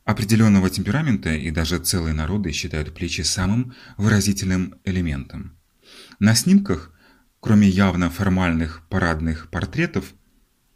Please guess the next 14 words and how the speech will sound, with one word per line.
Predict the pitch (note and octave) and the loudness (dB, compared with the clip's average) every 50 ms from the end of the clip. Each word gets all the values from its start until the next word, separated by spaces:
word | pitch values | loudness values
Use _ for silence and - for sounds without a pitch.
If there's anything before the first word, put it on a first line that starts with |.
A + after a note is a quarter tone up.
| _ _ - | _ _ -2
лучше | G2 G#2+ B2 B2+ B2 - A#2+ | 2 4 4 4 4 2 2
не | A2+ A2 | 2 2
располагать | G#2 G2+ - - G2+ G2+ G2+ G2 A2 A2+ G#2+ - - _ _ _ _ _ _ _ _ _ _ _ _ _ _ _ _ _ _ _ _ _ _ - - - | 2 -2 -2 -2 -2 0 0 0 0 0 -2 -4 -10 _ _ _ _ _ _ _ _ _ _ _ _ _ _ _ _ _ _ _ _ _ _ -20 -12 -4
плечи | G#2 G2+ G#2 A2 G#2+ - - C3+ C3+ C3+ - - - | 0 2 2 2 2 0 -2 -2 -4 -4 -8 -12 -6
на | - G2+ G#2 F#2 | -2 0 0 0
одном | F#2 G#2 G2+ F#2+ - - | 2 2 2 2 2 0
уровне | G2+ G2+ A2 G2+ G2+ G2 F#2+ F#2 E2+ E2+ - - _ - | -4 -4 -2 2 2 2 2 2 0 -4 -8 -20 _ -4
параллельно | - G#2+ G2 F#2+ F#2+ F#2+ F#2 F2+ F2+ E2+ E2+ E2 E2 - - _ | 0 2 2 4 4 2 2 2 0 -2 -2 -2 -6 -12 -20 _
фотоаппарату. | _ - G2 - F2 - E2+ E2 D#2+ D2+ - - - - - _ _ _ _ _ _ _ _ _ _ _ _ _ - - - - _ _ _ _ | _ -8 -4 -4 -4 -2 -2 -2 -2 -4 -6 -10 -14 -16 -16 _ _ _ _ _ _ _ _ _ _ _ _ _ -20 -20 -20 -20 _ _ _ _
При | - G#2+ A#2 A#2+ A#2+ A#2 G#2+ - - - | 0 4 6 8 6 6 6 2 -6 -6
развороте | - A2 A2 G2 G2+ G2+ G2 F#2 - F#2+ | 0 2 4 4 6 4 4 4 2 0
плеч | F2+ F#2+ G2 A#2+ D3+ - - - - - - _ _ _ _ _ _ _ _ _ - | -2 0 0 0 0 0 -4 -8 -8 -12 -18 _ _ _ _ _ _ _ _ _ -6
на | E2+ E2+ | -4 -2
некоторый | D#2+ D#2+ D2+ D2+ D2+ - - D2+ D2+ D2+ D2+ | 0 0 -2 -2 -6 -8 -6 -4 -4 -6 -6